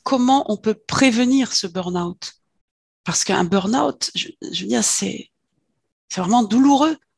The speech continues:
C'est douloureux, ça laisse, euh, parfois des séquelles. Phoenix nous disait, « Je serai plus jamais comme avant. » En réalité, le burn-out, on a avant tout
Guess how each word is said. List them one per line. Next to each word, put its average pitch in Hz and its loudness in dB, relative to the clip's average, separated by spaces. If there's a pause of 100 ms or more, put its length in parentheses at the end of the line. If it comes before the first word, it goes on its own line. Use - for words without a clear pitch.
(280)
C'est 196 -2
douloureux, 226 -2
ça - -4
laisse, 254 2
euh, 170 -4 (1500)
parfois 233 0
des 208 0
séquelles. 226 -4 (1700)
Phoenix 214 -4
nous 190 0
disait, « 190 0
Je - 0
serai 180 0
plus - -6
jamais 190 -2
comme 170 -6
avant. » 214 -4 (1700)
En 180 -2
réalité, 233 4
le 262 4
burn-out, 220 2
on 208 0
a 202 2 (280)
avant 240 2
tout 294 -2